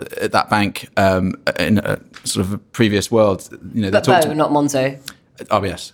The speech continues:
Speaker 1: Um,
Speaker 2: R B S. <laughs>
Speaker 1: yeah, but they, they, they've talked about, you know, for example, in the, the context of the Wonga debacle,
Speaker 2: Yeah.
Speaker 1: that they could actually have lent to a lot of the Wonga customers had they,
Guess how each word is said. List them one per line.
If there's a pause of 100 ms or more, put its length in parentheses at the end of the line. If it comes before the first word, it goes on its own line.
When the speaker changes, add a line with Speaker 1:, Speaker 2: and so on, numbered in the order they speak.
Speaker 1:
Um,
Speaker 2:
R
B
S.
<laughs>
Speaker 1:
yeah,
but
they,
they, (220)
they've
talked
about,
you
know,
for
example,
in
the,
the
context
of
the
Wonga
debacle,
Speaker 2:
Yeah.
Speaker 1:
that
they
could
actually
have
lent
to
a
lot
of
the
Wonga
customers (140)
had
they,